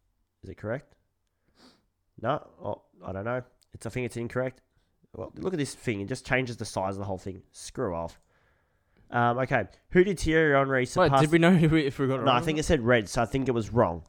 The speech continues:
Speaker 2: Okay.
Speaker 1: So it's okay. I'm gonna guess it was Aaron Ramsey then. Oh, well.
Speaker 2: Okay.
Speaker 1: Who did Thierry Henry surpass to become Arsenal's record goal scorer? So we've got John Radford,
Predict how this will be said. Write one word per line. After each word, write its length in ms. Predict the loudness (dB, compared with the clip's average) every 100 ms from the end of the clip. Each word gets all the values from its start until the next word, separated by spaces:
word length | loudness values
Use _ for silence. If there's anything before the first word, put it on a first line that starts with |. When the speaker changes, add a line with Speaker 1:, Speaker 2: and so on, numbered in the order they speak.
| -14
Speaker 2:
Okay. 260 | -12 -12 -16 -20
Speaker 1:
So 200 | 0 6 6
it's 220 | 6 2
okay. 180 | 0 0
I'm 340 | -2 -2 -2
gonna 140 | 0 0
guess 160 | 0 -2
it 40 |
was 80 | -2
Aaron 160 | -2 -2
Ramsey 320 | -6 -6 -4
then. 160 | -4
Oh, 100 | -2 -2
well. 220 | -2 -4 -12
Speaker 2:
Okay. 200 | -14 -14 -12 4
Speaker 1:
Who 120 | 4
did 140 | 4
Thierry 260 | 2 2 4
Henry 320 | 2 2 2
surpass 520 | 2 0 4 6 6
to 80 | 2
become 340 | -2 0 0 0
Arsenal's 460 | 4 4 4 -4 0
record 380 | -2 0 -4
goal 200 | 0 -2
scorer? 280 | -2 -2 -2
So 140 | -2 -6
we've 100 | -2
got 280 | -2 -2 0
John 320 | 4 4 4
Radford, 520 | 4 4 6 4 4